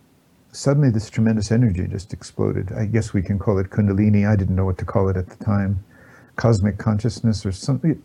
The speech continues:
But at first, it was an extremely intense experience of loss of boundary. I was,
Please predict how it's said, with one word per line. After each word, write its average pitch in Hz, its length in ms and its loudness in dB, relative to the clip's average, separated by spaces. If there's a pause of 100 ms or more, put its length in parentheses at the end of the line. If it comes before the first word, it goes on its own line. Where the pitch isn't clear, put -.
(560)
But 151 120 4
at 147 100 0
first, - 380 0
it - 40 -12
was 117 200 0
an 117 80 2
extremely 127 840 2
intense 107 460 -2
experience 107 560 -6
of 98 160 -6
loss 110 260 0
of 92 140 -2
boundary. 101 400 0
I 101 120 -4
was, 104 260 -6